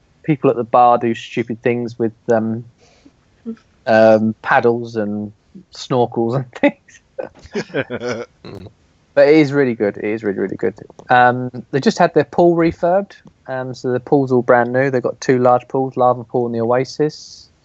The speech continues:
Speaker 1: And there's a couple of fun facts I found.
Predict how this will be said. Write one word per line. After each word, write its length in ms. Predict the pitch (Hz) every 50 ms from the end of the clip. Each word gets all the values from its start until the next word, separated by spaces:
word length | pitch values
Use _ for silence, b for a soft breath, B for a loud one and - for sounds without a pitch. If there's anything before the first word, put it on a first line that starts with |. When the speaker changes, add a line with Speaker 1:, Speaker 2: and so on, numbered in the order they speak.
| B B B B B B B B B B B B B B B _ _ _ _
Speaker 1:
And 1040 | - 151 160 160 160 160 165 165 165 165 165 165 165 165 165 165 165 170 165 170 165 - - - - _ _ _ _ _ _ _ _ _ _ _ _ _ _ _ _ _ _
there's 140 | 160 143 139
a 40 | 143
couple 280 | - - 220 - 175
of 80 | 147 -
fun 400 | - - - 139 135 135 131 127
facts 460 | - - 147 143 - - - - -
I 100 | 135 131
found. 720 | 123 - - 147 139 147 165 196 226 240 254 240 214 -